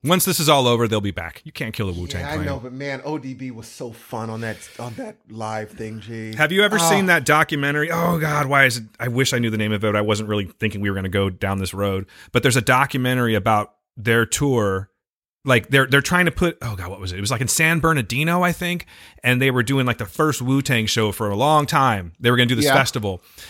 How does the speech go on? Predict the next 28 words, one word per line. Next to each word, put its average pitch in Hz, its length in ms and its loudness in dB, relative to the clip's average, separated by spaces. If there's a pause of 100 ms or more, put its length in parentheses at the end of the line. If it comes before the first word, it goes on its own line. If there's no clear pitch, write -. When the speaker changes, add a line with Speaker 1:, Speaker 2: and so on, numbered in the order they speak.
Speaker 1:
And 135 140 2
it's 143 100 0
just 180 180 2
about, 151 240 2
it's, 151 140 0
like, 156 160 2
from 151 140 2
the 127 80 0
promoter's 127 560 2
point 101 240 -2
of 87 100 -8
view 82 220 -10
and 95 100 -2
all 120 160 4
the 98 160 -4 (100)
fucking 104 260 -10
headaches 123 340 0
that 107 80 0
he 120 100 2
has 110 140 0
to 113 80 -4
go 107 160 4
through 104 140 -2
to 95 60 -2
get 101 140 0
this 101 160 -2
show 98 300 0
out. 101 240 2